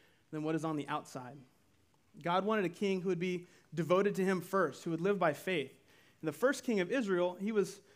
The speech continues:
physically head and shoulders above the rest of Israel, but his heart was far from God. David, he was kinda short, but he was devoted to God, and that was what was important. God chose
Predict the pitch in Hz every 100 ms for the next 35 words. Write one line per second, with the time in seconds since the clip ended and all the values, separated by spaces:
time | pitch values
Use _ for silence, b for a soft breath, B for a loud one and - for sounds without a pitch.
0 | b _ - 277 220 214 170 143 202 185
1 | 165 196 190 214 214 190 165 180 175 160
2 | 175 180 180 - 180 185 214 180 175 208
3 | 202 226 233 170 139 - 185 180 170 160
4 | 147 139 127 123 b b b - 196 262
5 | 208 208 220 - b b _ 165 185 -
6 | 254 190 - 254 165 165 B B 156 214
7 | 220 190 - - b b b 202 190 165
8 | 160 175 185 185 180 165 - 151 151 131
9 | 135 151 156 147 147 143 135 139 151 139
10 | 139 - _ b b b b b 165 185
11 | 170 196 175 170 165